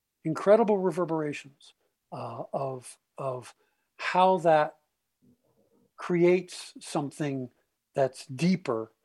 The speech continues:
in those who live on afterwards, because they experienced great suffering by the loss of a child, by the loss of a parent, by the loss of someone they dearly loved. I-, it's, it's, it's really amazing. And it's, this is where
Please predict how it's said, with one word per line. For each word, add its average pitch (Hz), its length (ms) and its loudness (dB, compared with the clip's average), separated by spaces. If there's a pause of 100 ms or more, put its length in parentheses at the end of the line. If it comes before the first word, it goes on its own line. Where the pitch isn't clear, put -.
(260)
in 156 220 -2
those 147 380 0
who 151 180 -4
live 139 300 -2
on 147 440 -10
afterwards, 139 840 -10 (360)
because 131 320 -4
they 160 200 8
experienced 135 800 -4
great 127 260 -6
suffering 131 400 -6
by 123 100 -2
the 120 120 -2
loss 123 280 0
of 120 120 -14
a - 20 -16
child, 123 420 -8
by 123 120 -8
the 117 80 -8
loss 120 260 -2
of 127 100 -16
a 127 60 -16
parent, 127 380 -8
by 127 100 -16
the 123 80 -12
loss 123 320 -8
of 147 80 -16
someone 131 300 -12
they 131 80 -8
dearly 131 280 -10
loved. 135 360 -8 (760)
I-, - 60 0
it's, - 440 -2
it's, - 480 -10
it's - 220 -12
really 202 240 0
amazing. 151 640 -2 (340)
And 165 140 0
it's, - 300 -4 (360)
this 233 200 4
is 185 100 4
where 143 440 6